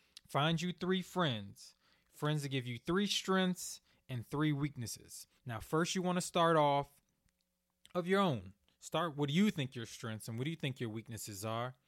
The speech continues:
And then I want you to go to those three friends. All right, uh, guys, I want you to hit me up.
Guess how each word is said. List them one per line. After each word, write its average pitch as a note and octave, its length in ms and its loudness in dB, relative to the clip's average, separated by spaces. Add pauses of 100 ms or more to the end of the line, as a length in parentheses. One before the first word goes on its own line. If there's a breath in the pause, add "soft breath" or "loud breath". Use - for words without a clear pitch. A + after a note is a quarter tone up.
(560 soft breath)
And A#2 220 -8
then D#3+ 380 -2
I C3 80 -4
want C3 320 -6
you C#3 60 -8
to B2+ 60 -4
go B2+ 160 -2
to B2+ 160 -8
those A#2+ 200 -6
three B2 260 -6
friends. G2 580 -12 (540 soft breath)
All A#2 140 -2
right, C#3+ 320 0
uh, A2 120 -6
guys, A#2+ 300 -4
I - 20 -4
want A#2+ 240 -6
you B2 80 -4
to F2+ 60 -8
hit D#3 280 -6
me C3+ 160 -2
up. D#3 280 0